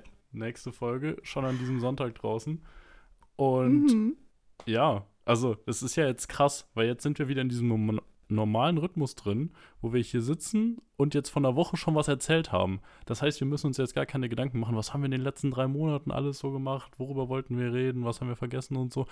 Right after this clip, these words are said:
Speaker 1: Nee, hier sind wir einfach und wir können einfach frei heraus wieder weiterreden. Das ist schon ganz geil, oder?
Speaker 2: Absolut korrekt. Ich hab mir übrigens überlegt, ob ich mir jetzt für jede Folge so eine Personality aneigne. Also nächste Woche bin ich dann irgendwie, weiß ich nicht, Katzenliebhaberin und so und dann geht das immer so weiter und es wird dann so richtig mein,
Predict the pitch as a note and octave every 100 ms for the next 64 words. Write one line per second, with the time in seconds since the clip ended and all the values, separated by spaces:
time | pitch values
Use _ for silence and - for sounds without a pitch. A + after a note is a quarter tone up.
0 | - - - D#3 C#3 F3 A3 B2+ B2 C3
1 | B2+ B2 C#3 C#3 - C#3 - D3 C#3+ C3+
2 | C3+ C3+ C3 C#3+ A2 F#2+ F#2+ G2+ - A#2
3 | A2 - - E3 E3 - A2 G#2 G2 A#2+
4 | F#3 - _ A3 - - A#3+ A3+ B3+ B3+
5 | B3+ - - - A3+ C#4+ D4+ C#4 C#4 B3+
6 | A3+ A3+ B3 - A#3+ A#3+ A#3 A3 A#3 A#3
7 | B3+ - B3 A#3+ A3+ A3+ A3 _ - A#3
8 | A3+ A#3 A#3+ - - C#4 - C#4+ D#4+ E4+
9 | - - A#3 A3+ A#3 B3 B3 B3 B3 A#3
10 | A#3 A#3+ A3 A#3+ A#3+ A3+ A#3 A#3+ A3+ A3+
11 | - C4+ - C4+ C4+ C4+ C4+ C4+ C#4 C#4
12 | B3+ C4+ B3+ A#3 A#3 - A3+ A3+ A#3 C4+
13 | C#4+ B3 A#3 C4+ A#3 A#3 C4 - A#3+ A#3